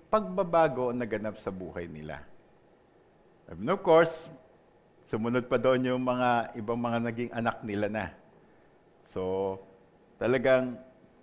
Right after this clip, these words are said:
bawat bata na isinisilang sa isang tahanan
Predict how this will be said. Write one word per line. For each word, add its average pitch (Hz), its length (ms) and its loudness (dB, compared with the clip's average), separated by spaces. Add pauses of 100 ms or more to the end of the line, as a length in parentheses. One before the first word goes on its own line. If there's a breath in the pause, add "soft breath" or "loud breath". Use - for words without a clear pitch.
(120)
bawat 185 560 -2
bata 147 560 -4
na 110 160 -12
isinisilang 113 960 -6
sa - 160 -14
isang 104 240 -6
tahanan 98 720 -6